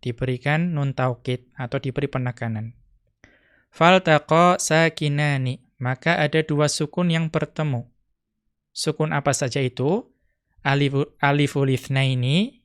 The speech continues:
ya, sukun yang pertama adalah sukun alif itsnain. Kemudian wan nunul ula min nunit taukidi. Ya, dan nun yang pertama dari nun taukid. Karena nun taukid itu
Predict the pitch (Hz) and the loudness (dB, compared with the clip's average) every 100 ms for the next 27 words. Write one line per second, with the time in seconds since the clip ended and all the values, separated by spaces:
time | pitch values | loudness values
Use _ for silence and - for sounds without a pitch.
0 | _ 147 123 - - 135 135 131 123 123 | _ -14 -14 -14 -12 -8 -4 -4 -4 -4
1 | 131 131 127 123 117 - - 131 - 127 | -4 -2 -2 -4 -4 -8 -6 -6 -4 -6
2 | - 117 - 117 143 196 262 _ _ _ | -6 -10 -8 -4 -2 -4 -4 _ _ _
3 | _ _ _ _ 143 139 143 180 - 151 | _ _ _ _ -6 -2 0 0 -2 0
4 | 147 147 139 196 214 185 156 143 - 170 | 2 2 2 2 2 2 0 0 0 2
5 | 143 123 123 160 190 - 147 143 135 151 | 4 4 2 2 0 -4 -2 0 0 0
6 | 180 180 165 - 139 135 120 - 131 117 | 0 0 -2 -2 -2 0 -4 -6 -6 -4
7 | 113 110 117 _ _ _ _ _ _ _ | -6 -8 -8 _ _ _ _ _ _ _
8 | _ - 123 127 123 135 190 175 147 - | _ -12 -8 -4 -2 0 2 2 0 -2
9 | 127 - 120 113 135 156 135 147 160 175 | -4 -4 -4 -2 -4 -2 -2 -2 -2 -2
10 | 170 165 156 147 139 _ _ _ _ _ | 0 -2 -2 -8 -10 _ _ _ _ _
11 | _ _ _ _ _ _ 143 139 175 190 | _ _ _ _ _ _ -4 0 2 2
12 | 175 147 127 117 139 180 _ - 131 - | 2 0 -2 -2 -4 -4 _ -10 -8 -6
13 | 175 | -6